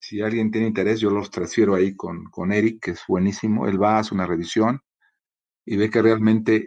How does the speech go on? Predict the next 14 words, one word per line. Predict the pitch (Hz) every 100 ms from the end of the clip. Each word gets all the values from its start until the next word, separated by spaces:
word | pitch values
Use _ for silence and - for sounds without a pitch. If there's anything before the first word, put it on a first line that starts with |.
| 82
las | 95 92 95 -
soluciones, | 101 95 127 127 117
que | 113
hay |
miles | 110 117 113 95
ahorita, | 87 98 123 -
tú | -
te |
metes | 110 113
a |
internet, | 196 90 196 -
te | 175
venden | 101 101 92
sanitización, | - 98 98 - 92 90 110 107